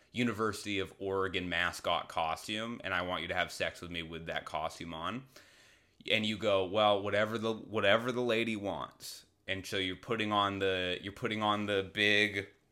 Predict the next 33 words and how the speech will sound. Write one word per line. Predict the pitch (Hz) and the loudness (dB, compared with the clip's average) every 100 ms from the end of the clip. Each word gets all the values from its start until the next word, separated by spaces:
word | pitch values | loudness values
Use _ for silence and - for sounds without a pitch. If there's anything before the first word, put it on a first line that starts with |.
| _ _ _ _ - _ | _ _ _ _ -20 _
sort | - 120 110 | -2 2 2
of | 95 | 0
sailor | - 107 98 101 101 | 4 6 6 4 0
uniform | 98 101 101 98 107 101 98 98 87 | 0 0 -2 -4 -2 0 0 -2 2
duck | 95 95 - - | 4 4 2 2
butt | 98 95 - - - | 6 6 2 -12 -8
thing, | 110 98 95 98 92 - - - - | 0 2 4 2 -2 -12 -20 -18 -4
and | 98 | -4
you're | |
putting | 98 - 117 107 107 | -4 -4 -2 0 0
on | 104 98 104 | 0 0 -4
the | 90 | -8
big | 80 98 98 87 95 | -2 2 2 2 -4
duck | 101 92 87 | 2 2 2
head, | - 87 82 82 80 - - _ _ | 0 0 2 -2 -8 -18 -20 _ _
and | 113 | -2
you | 120 | 2
look | 135 135 | 2 2
in | |
the | 123 | 0
mirror | 123 120 113 | 2 2 0
and | 110 | -2
you | 110 | -2
go, | 107 104 101 - _ - _ _ | 0 2 0 -4 _ -20 _ _
"I | 214 | 6
don't | 269 147 | 6 2
feel | - 156 147 139 | -2 2 4 4
necessarily | 117 117 - 110 113 101 95 92 92 87 | 2 0 -2 -2 2 4 4 2 0 -2
as | 87 | -2
sexy | - 90 - - 85 | -2 -2 -4 -4 -4
as | 82 80 | -4 -4
I | 82 78 | -4 -6
could," | - - - | -8 -8 -8